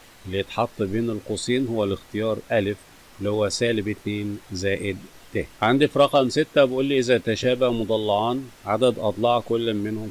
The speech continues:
خمستاشر ضلع، فإن عدد المثلثات التي يشابه كل منها نظيره عن طريق توصيل أقطار كل شكل من رأسين متناظرين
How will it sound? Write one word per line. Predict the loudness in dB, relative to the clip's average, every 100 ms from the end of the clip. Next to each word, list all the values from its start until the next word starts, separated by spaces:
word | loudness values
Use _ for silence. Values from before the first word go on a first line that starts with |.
| -6
خمستاشر | -4 -4 -6 -10 -12 -16 -18 -20 -20 -20 -14 -2
ضلع، | 0 0 -4 -20 -8
فإن | -4 -2 2
عدد | 2 2 0
المثلثات | 0 -2 -2 -2 -2 -2 -2 -2 -2
التي | -2 -2 -2 -2
يشابه | -2 -2 -2 -4 -8 -6
كل | -4 -4
منها | -4 -6 -6 -4
نظيره | -4 -4 -4 -4 -6 -16 -20 -8
عن | -4 -4
طريق | 0 0 0 -2
توصيل | -2 -2 0 -2 -2 -4
أقطار | -8 -8 -4 -2 -2 -4 -6
كل | -2 -2 -4
شكل | -4 -6 -4
من | -6 -4 -4 -4
رأسين | -6 -4 -4 -4 -4
متناظرين | -6 -4 -4 -4 -4 -6 -6